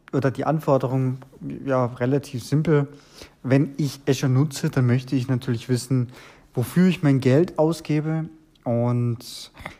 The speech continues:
nachdem die Funktionen im normalen Azure-Portal, äh, naja, ich sag jetzt mal, die sind zwar da, aber,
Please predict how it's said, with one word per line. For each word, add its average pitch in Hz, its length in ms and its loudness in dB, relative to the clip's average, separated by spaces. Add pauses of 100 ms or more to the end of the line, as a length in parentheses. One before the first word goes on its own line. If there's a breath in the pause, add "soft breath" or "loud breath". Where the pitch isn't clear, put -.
(300 loud breath)
nachdem 139 840 4
die 127 480 2
Funktionen 127 800 0
im 120 220 0
normalen 117 560 2
Azure-Portal, 120 1000 2 (800 loud breath)
äh, 131 260 -8
naja, 131 500 0
ich 127 60 -4
sag 131 120 -2
jetzt 127 160 -4
mal, 127 220 0 (180)
die 135 80 -6
sind 156 300 0
zwar 127 240 2
da, 147 600 6
aber, 131 520 2